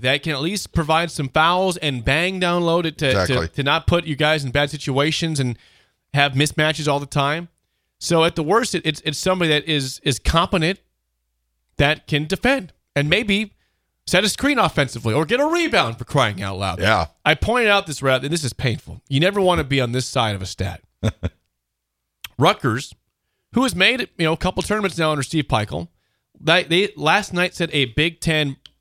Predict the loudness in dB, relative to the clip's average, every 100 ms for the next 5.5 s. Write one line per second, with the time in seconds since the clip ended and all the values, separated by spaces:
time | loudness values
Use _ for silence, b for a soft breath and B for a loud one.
0 | -10 -2 -2 0 0 0 0 -2 -4 -2
1 | 0 0 0 0 2 -2 -4 -6 -8 -10
2 | -6 -2 0 2 2 2 0 0 0 -4
3 | _ _ _ -2 0 -2 -2 -2 -4 -4
4 | -2 0 2 2 0 -2 -4 0 0 0
5 | -2 -2 2 2 0